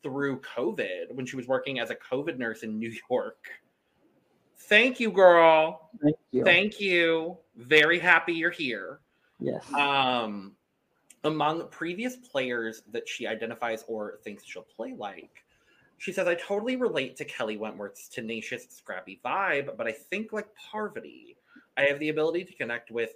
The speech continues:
Speaker 1: and draw in lots of different types of people with charm and authenticity, but still maintain an independent, ruthless mental strategy. I'd also like to draw inspiration from Surrey Fields, as,
Speaker 2: Mm.
Speaker 1: uh, we are both nurses, period."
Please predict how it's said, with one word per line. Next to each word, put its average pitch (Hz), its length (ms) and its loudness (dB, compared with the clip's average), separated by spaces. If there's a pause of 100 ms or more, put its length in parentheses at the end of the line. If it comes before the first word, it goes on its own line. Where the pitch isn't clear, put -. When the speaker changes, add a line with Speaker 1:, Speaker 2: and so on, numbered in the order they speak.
Speaker 1:
and 110 180 -8
draw 113 440 -4
in 110 280 -10
lots 98 260 -10
of 98 100 -20
different - 340 -16
types - 280 -20
of - 140 -20
people 196 400 -8
with 120 140 -8
charm 120 380 -6
and 95 100 -10
authenticity, 127 800 -10 (280)
but 156 140 -8
still 214 160 -4
maintain 208 420 -4
an 147 140 -6
independent, 151 680 -6
ruthless 165 600 -6
mental 131 420 -6
strategy. 107 720 -6 (600)
I'd 147 180 6
also 147 380 4
like 139 220 4
to 147 80 -4
draw 131 240 4
inspiration 127 600 -2
from 120 500 -2 (180)
Surrey 160 560 6
Fields, 143 640 0 (100)
as, 127 260 4
Speaker 2:
Mm. 208 260 6 (120)
Speaker 1:
uh, 127 100 0
we 127 220 -6
are 123 80 -2
both 120 220 -8
nurses, 113 400 -12 (500)
period." 104 340 -10